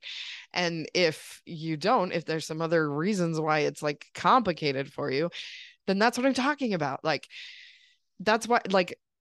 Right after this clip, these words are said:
like a mixed race, quote unquote, it's, it's, like, more of a spectrum, right? We're getting into, like, complicated humans. Like, humans are complicated because we have, like, these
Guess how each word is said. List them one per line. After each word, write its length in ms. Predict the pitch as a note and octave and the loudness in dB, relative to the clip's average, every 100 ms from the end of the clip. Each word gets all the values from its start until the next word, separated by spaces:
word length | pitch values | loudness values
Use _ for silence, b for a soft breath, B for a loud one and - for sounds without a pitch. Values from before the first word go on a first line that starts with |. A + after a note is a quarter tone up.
| _ _ _ _ _ - - | _ _ _ _ _ -14 -8
like 280 | F#3 F#3+ F3+ | 0 2 2
a 40 | |
mixed 640 | F3 E3+ F3+ F#3+ F#3 - - | 0 0 2 0 0 -4 -4
race, 500 | F3 F#3 D3+ - - | 2 2 2 -2 -8
quote 280 | - F3 D#3+ | 0 2 2
unquote, 280 | D#3+ F3 | 2 0
it's, 200 | F3+ E3 | 2 0
it's, 320 | F3 D#3 E3+ - | 0 -2 -2 -2
like, 200 | E3+ E3+ | -2 -2
more 240 | E3+ F#3 | 2 2
of 60 | F#3 | 2
a 60 | |
spectrum, 640 | F3+ - A#3+ B3+ - D3+ C3 | -2 -2 -2 -2 -2 -2 -2
right? 220 | C#3 F#3 | -4 -2
We're 100 | E3+ | -2
getting 280 | E3+ G3 G#3 | 0 0 0
into, 220 | G3+ G3+ | -2 0
like, 200 | F#3 E3+ | 2 0
complicated 720 | - F3+ A3 A3 G#3+ G#3+ G#3 - B - | -2 0 2 0 0 2 2 -2 B -18
humans. 720 | - - B3 B3 E3 C3 D3 | -16 2 4 6 4 0 -6
Like, 160 | C#3 | -8
humans 440 | - A3+ A#3+ A#3 G3+ - | -6 0 2 2 0 0
are 280 | F3 F3+ G3 | 6 6 6
complicated 720 | - E3+ F3 G3 A#3+ A#3+ C#4 C#4 B B B B B B B _ _ _ _ _ _ _ F3+ | 2 -2 0 -2 -2 0 0 -2 B B B B B B B _ _ _ _ _ _ _ -8
because 320 | G3+ G#3 G3 | -6 -4 -2
we 80 | G3 | -2
have, 120 | G3 | -2
like, 160 | G3 | -2
these 360 | F#3 G3 E3+ - | -2 -4 -4 -12